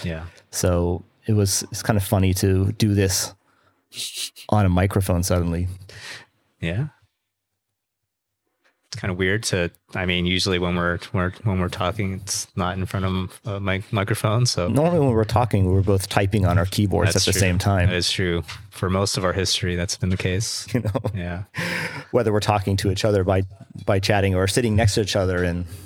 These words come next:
Speaker 1: Yeah.
Speaker 2: working on something.
Speaker 1: Yeah, yeah.
Speaker 2: I'd like to do, uh, one of these in the future where we actually jam and write music or something, and then
Speaker 1: That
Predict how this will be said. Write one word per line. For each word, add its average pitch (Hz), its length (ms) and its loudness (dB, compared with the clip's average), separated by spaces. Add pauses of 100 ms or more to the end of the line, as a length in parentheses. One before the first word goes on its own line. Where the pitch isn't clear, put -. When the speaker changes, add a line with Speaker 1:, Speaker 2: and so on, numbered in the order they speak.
(300)
Speaker 1:
Yeah. 87 280 -4
Speaker 2:
working 104 340 2
on 92 120 2
something. 98 560 0 (220)
Speaker 1:
Yeah, 82 220 -4
yeah. 85 180 -8 (540)
Speaker 2:
I'd 123 100 0
like 151 160 0
to 156 100 0
do, 135 300 2
uh, 110 500 0 (220)
one 113 220 2
of 104 60 2
these 107 260 2
in 104 80 2
the 104 80 4
future 107 360 0
where 98 160 4
we 92 140 2
actually 92 640 2 (1500)
jam 95 380 4
and 90 140 2
write 87 240 2
music 92 320 0
or 90 80 2
something, 92 460 0
and 87 100 0
then 85 260 -2 (220)
Speaker 1:
That 85 280 -8